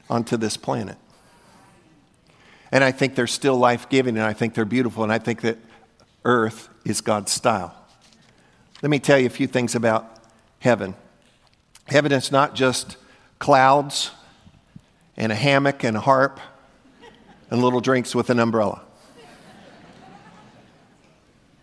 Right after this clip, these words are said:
Heaven is a paradise. Get this. This is all from Scripture. It is a city that is four square.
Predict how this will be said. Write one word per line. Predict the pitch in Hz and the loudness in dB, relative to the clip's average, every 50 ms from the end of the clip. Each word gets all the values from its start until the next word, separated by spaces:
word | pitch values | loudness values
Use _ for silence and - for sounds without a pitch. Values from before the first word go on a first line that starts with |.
| _ _ _ _ | _ _ _ _
Heaven | - 147 156 151 151 160 139 | 4 4 4 4 4 2 0
is | 131 120 - | 0 0 0
a | 120 | -2
paradise. | - - 147 156 147 131 117 107 104 90 92 92 - - - - - _ _ _ _ _ _ _ _ _ _ _ - | -2 0 0 2 2 2 2 0 -2 -6 -6 -8 -10 -12 -12 -12 -14 _ _ _ _ _ _ _ _ _ _ _ -2
Get | 143 143 143 | -2 0 0
this. | 139 123 101 - - - - _ _ _ _ _ _ _ - | 0 -2 -2 -2 -10 -16 -18 _ _ _ _ _ _ _ -10
This | - 120 | -8 0
is | - | 2
all | 139 135 131 | 2 2 2
from | - 131 117 | 0 -4 -6
Scripture. | - - - 127 110 - - 104 - _ _ _ _ _ - - - - - | -6 -4 -4 -4 -4 -4 -10 -18 -18 _ _ _ _ _ -20 -20 -20 -10 0
It | - 151 151 | 2 4 4
is | 147 131 - | 4 2 2
a | 127 120 | 0 -2
city | - - - 185 196 185 156 135 123 | 0 0 2 4 4 4 4 2 0
that | 117 127 120 | 0 0 -2
is | 117 113 113 - - | -2 -4 -6 -8 -10
four | - - 143 143 139 | -6 -2 0 0 0
square. | 131 - - - 139 135 123 101 92 - | 0 -2 -6 -2 0 0 0 0 -2 -6